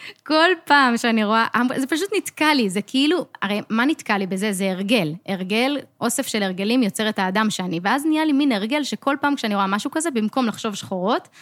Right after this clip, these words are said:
שמישהו מת, חס וחלילה, מחלה וכו', אלא משהו שמח קרה, ואישה עכשיו הולכת ללדת, אז אנחנו גם צוחקים על זה,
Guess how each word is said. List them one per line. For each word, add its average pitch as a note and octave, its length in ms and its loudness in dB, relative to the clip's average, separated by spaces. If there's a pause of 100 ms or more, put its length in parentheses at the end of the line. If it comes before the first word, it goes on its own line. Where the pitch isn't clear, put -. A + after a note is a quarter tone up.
(540)
שמישהו G#3 460 0
מת, A3 300 2
חס F#3+ 160 -4
וחלילה, G3+ 540 0
מחלה G3+ 540 2
וכו', F4 480 0
אלא G#3 240 2
משהו B3+ 220 0
שמח A3 360 0
קרה, G3+ 340 0
ואישה G3+ 260 0
עכשיו G3+ 200 -2
הולכת F#3+ 320 -4
ללדת, A#3+ 440 0 (340)
אז F#3+ 100 0
אנחנו G#3 180 0
גם B3 160 4
צוחקים G#3+ 340 -4
על G#3 100 0
זה, C4+ 80 0